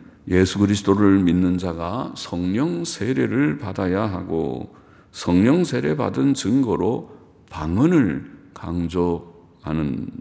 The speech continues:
합니다. 그러니까 은사주의는 오순절주의에서 기원한 것입니다.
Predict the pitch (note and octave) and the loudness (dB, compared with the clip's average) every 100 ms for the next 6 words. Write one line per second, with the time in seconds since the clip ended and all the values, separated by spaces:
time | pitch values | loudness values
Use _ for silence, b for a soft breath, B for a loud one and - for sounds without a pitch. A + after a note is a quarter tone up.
0 | - - D2 C2+ B1+ G2 B3+ B B B | -16 -8 -4 -4 -4 -4 -4 B B B
1 | B - D2+ G#2 A#2 D3 B2 F2+ F#2+ C3+ | B -8 0 0 2 0 4 4 4 4
2 | A2 E2 - D#2+ D#2+ A#2 C3+ E3 G3+ - | 2 0 -2 -6 -4 0 2 4 2 0
3 | - A2+ F2+ F2+ C#3 F2+ D#2+ D#2 E2 F#2+ | -2 0 -2 -4 -6 -4 -2 -2 -4 -4
4 | D#2 - - | -6 -8 -10